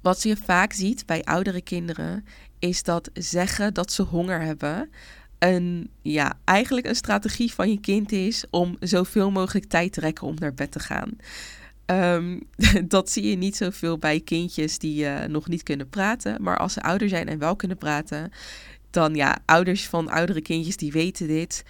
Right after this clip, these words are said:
Zodra het tijd is om te gaan slapen, dan is het opeens: "Ja, maar mama, ik heb honger, ik wil nog wat eten." Of: "Ja, mama, ik heb zo'n dorst." Dus het is heel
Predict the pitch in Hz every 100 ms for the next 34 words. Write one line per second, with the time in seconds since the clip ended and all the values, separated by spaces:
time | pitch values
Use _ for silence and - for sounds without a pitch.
0 | - - 196 170 170 185 180 - 180 196
1 | 185 170 - 170 - 175 180 - 175 185
2 | 208 180 170 - 202 220 214 233 277 269
3 | 277 269 262 330 285 226 240 - - -
4 | 277 269 - 254 285 220 220 202 254 254
5 | 277 226 - 220 247 - 196 226 226 254
6 | 302 220 247 277 - - 233 202 208 233
7 | 190 185 - - - - - - - -
8 | - - 202 208 220 220 262 226 196 202
9 | 262 294